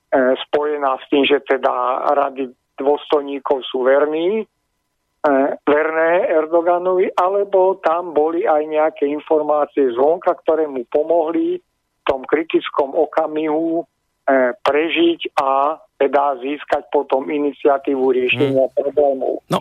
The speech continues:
Speaker 2: š-
Speaker 1: Ešte jedna taká maličkosť, ten, kto ten prevrat organizoval, bol zrejme značný diletant, lebo nie je možné urobiť,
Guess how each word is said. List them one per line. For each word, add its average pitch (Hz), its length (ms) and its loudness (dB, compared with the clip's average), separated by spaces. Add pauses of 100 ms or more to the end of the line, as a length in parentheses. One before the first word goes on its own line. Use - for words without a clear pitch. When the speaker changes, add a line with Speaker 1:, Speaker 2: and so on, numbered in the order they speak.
Speaker 2:
š- - 220 -10
Speaker 1:
Ešte - 400 -2
jedna 180 340 0
taká 185 360 0
maličkosť, 175 720 -2 (120)
ten, 156 220 0
kto 170 220 -2
ten 151 280 -2
prevrat 151 640 0
organizoval, 165 1120 2 (340)
bol 147 520 0 (340)
zrejme 160 380 0 (100)
značný 143 480 -2
diletant, 147 720 0
lebo 135 340 2
nie 165 360 2
je 147 80 4
možné 143 580 0
urobiť, 143 680 0